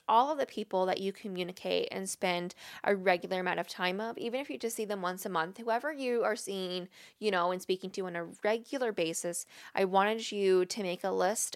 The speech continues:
of six, or not six, of, of those people. And then I wanted you to box out six, six boxes of six different topics that you are most passionate about and end up talking m-, m-,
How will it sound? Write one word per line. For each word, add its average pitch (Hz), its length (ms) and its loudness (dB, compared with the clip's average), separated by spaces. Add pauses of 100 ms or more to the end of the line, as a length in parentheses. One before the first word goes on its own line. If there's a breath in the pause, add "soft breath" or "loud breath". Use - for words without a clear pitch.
of 175 380 4
six, - 440 -8
or 170 200 4
not 180 160 -4
six, - 240 -6
of, 190 340 0
of 180 220 2
those 196 200 4
people. 185 540 0 (300 loud breath)
And 208 140 2
then 196 100 4
I 196 60 4
wanted 196 300 0
you 196 100 -4
to 196 160 -6
box 208 580 6
out 170 460 2 (300 soft breath)
six, - 840 -2 (140)
six - 320 0
boxes 170 640 2 (480 soft breath)
of 196 140 6
six - 340 0
different 196 360 -2
topics 220 720 2
that 196 160 4
you 202 320 2
are 196 160 8
most 190 300 2
passionate 226 420 -4
about 254 380 -4
and 175 160 -8
end 185 180 -6
up 185 180 -4
talking 170 680 -6 (320)
m-, - 120 -16 (160)
m-, 190 340 -10